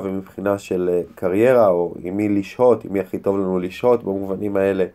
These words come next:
אז היום, אה, דווקא טוב לי להיות עם מזל קשת, בתור חברים. מבחינת אהבה, דווקא טוב לי בתולות.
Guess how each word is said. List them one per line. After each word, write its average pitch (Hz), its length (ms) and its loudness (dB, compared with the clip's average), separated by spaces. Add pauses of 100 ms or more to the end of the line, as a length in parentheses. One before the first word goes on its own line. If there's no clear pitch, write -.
(640)
אז - 140 -4
היום, 190 500 4
אה, 135 260 -4 (100)
דווקא - 280 -2
טוב 151 200 2
לי 156 100 2
להיות 156 260 4
עם 147 120 -2
מזל 143 300 4
קשת, 131 380 -4 (800)
בתור 113 360 2
חברים. 101 480 2 (760)
מבחינת 143 400 0
אהבה, 170 540 2 (540)
דווקא 123 300 -2
טוב 123 240 2
לי 135 80 2
בתולות. 107 600 2